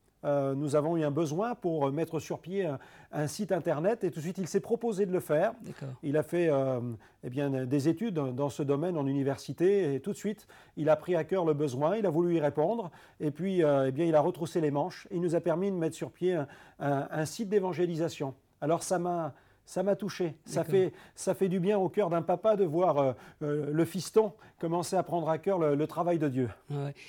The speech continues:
Speaker 2: Et alors, et Liliana, c'est, c'est l'épouse cachée de l'évangéliste ?
Speaker 1: Mon épouse, euh, a, pendant de, pendant de longues années, elle a été, euh, elle a été dans l'ombre,
Speaker 2: Mhm.
Speaker 1: euh, parce que je prenais mes valises, euh, je partais, euh, euh, évangéliser, et puis elle, elle,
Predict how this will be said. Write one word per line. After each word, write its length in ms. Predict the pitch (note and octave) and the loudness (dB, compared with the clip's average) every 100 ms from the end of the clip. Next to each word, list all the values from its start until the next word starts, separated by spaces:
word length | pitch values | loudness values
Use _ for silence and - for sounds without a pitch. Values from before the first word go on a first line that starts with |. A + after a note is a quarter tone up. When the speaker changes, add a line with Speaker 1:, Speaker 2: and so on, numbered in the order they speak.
| - | -4
Speaker 2:
Et 60 | D#3+ | 2
alors, 220 | E3 F3 | 4 4
et 180 | - D#3+ - | 0 -2 -2
Liliana, 580 | D#3+ E3+ E3 D#3+ G3 | 0 2 2 2 0
c'est, 480 | B3 - D3+ D3 - - | -2 -4 -2 -2 -6 -10
c'est 240 | - - | -10 -6
l'épouse 640 | D3+ D3 - F3 E3+ D3 D3 B2 | -4 -6 -8 -6 -4 -2 -4 -2
cachée 460 | F3+ - F#3 C4+ - _ - | -2 0 0 -2 -6 _ -6
de 60 | |
l'évangéliste ? 580 | D#3+ E3 D#3+ F3 A#3 - - - - - _ - | -4 -2 -2 -4 -6 -12 -20 -20 -20 -20 _ -4
Speaker 1:
Mon 240 | D3+ G#3+ | 2 4
épouse, 380 | A3+ A3+ C4 - | 2 2 0 2
euh, 380 | G#3 G#3 G#3 F#3 | 4 4 2 0
a, 40 | |
pendant 300 | - G#3+ G#3+ | 2 2 4
de, 100 | G#3 | 4
pendant 260 | G3+ G3+ G#3+ | 2 2 2
de 100 | G3 | 2
longues 340 | G3+ A#3 E3 | 2 0 2
années, 260 | G3 G3 C4 | 4 4 2
elle 120 | G3+ | 4
a 60 | F3+ | 4
été, 380 | F3 - G3 F3 | 2 2 4 6
euh, 200 | D3+ C#3+ | 6 6
elle 80 | |
a 40 | C#3+ | 4
été 200 | C#3 D#3 | 2 2
dans 100 | D3 | 2
l'ombre, 460 | G3+ B3 C3+ C3 A#2 | 2 0 0 0 0
Speaker 2:
Mhm. 360 | D3+ C3+ D3+ B3+ | 0 2 0 -2
Speaker 1:
euh, 120 | D3 | -2
parce 220 | C3+ D3+ | 0 0
que 100 | - | 0
je 80 | F3 | -4
prenais 240 | - D#3+ D#3 | -2 -2 0
mes 140 | D3 | 2
valises, 520 | C#3 C#3 F#3 G#3 G3 | 2 2 0 0 0
euh, 360 | D3 C#3+ C#3 C3+ | 0 0 0 0
je 140 | A#2+ | 0
partais, 600 | D3+ D3 - E3+ F3+ F#3 | 2 0 0 -2 0 2
euh, 140 | D3+ B2+ - - - | 2 0 -4 -20 -10
euh, 220 | C#3+ C3 D3 | -2 0 0
évangéliser, 680 | F#3 C#3+ D#3 C#3+ D#3 C#3+ F#3 | 0 0 0 -2 -2 0 0
et 60 | A#3 | 0
puis 180 | - E3 | 0 2
elle, 120 | F3+ | 4
elle, 240 | D3+ D3 | 4 2